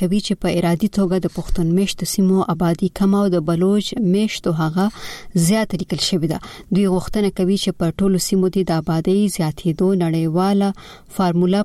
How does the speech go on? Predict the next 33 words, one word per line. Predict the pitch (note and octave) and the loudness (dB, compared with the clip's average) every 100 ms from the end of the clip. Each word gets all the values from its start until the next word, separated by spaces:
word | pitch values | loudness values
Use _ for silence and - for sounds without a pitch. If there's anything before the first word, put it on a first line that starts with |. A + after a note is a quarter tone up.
| - | -2
په | F3 - | -4 0
شان | F#3+ F#3 F#3+ - E3 | 0 2 0 0 2
عملي | E3 E3+ - | 2 0 -2
کړل | E3 D#3 | -2 -2
شي. | - F#3 - - - | -2 -4 -4 -14 -8
اوس | - A3+ - | -2 -2 -2
پوښتنه | A3 - A3 F#3+ | -2 0 0 2
دا | A3 | 2
ده | A3 A3 | 0 -2
چې | - D#3+ | -2 0
د | E3 D#3 | 0 0
دې | G#3 - | -2 0
صوبې | F3+ G3 G3 | 0 2 2
نور | A3 A3+ F3 | 2 2 2
ګوندونه | F3 E3+ D#3+ - | 0 0 -2 0
په | D#3+ | 0
دې | F3+ | 2
اړه | F3 F3+ - | 2 0 -2
څه | D#3 | 0
دریځ | E3+ G3 G3 A#3 | 2 2 0 0
لري | A3+ A#3 | 2 0
او | G#3 | 0
د | F#3+ | -2
پاکستان | F3 F3 - G3+ G3 | -2 -4 -2 0 2
د | F3+ - | 0 0
شماریاتو | E3 E3 F3+ F#3+ F#3 D#3 | 0 2 2 2 -2 -2
وفاقي | E3+ D#3 - G#3 | -4 -4 -2 0
اداره | E3+ E3 F#3+ G3+ - - - - - - | 2 2 0 -2 -8 -20 -18 -20 -4 -2
دې | F3 A3 A3+ - | 0 0 0 0
تورونو | F#3 F#3+ G#3 | 2 2 0
ته | - F#3+ | 0 -2
څنګه | - G#3 E3 C#3+ | 0 2 0 -2
ګوري؟ | E3+ | -6